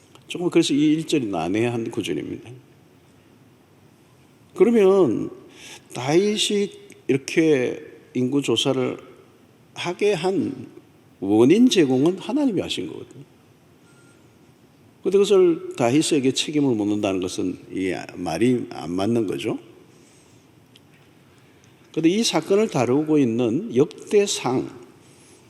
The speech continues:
이십일 장이 이제 대조를 이루는 그런, 어, 본문인데요. 역대상 이십일 장 일 절을 보면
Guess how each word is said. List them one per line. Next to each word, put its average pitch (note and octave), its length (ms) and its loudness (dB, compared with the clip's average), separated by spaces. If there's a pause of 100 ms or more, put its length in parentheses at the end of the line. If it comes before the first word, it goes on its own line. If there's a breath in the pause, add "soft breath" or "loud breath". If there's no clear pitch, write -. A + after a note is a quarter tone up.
(260 soft breath)
이십일 D#3 640 -4
장이 C#3 800 0
이제 B2+ 240 -2
대조를 A#2+ 600 2
이루는 F2 720 -2
그런, G2 360 -8 (380)
어, C3+ 80 -16 (340)
본문인데요. F#2+ 720 -2 (960 loud breath)
역대상 F#3 540 0
이십일 E3 640 -4
장 G#3 340 -4
일 A3 220 -4
절을 B3+ 380 -2
보면 B2+ 680 0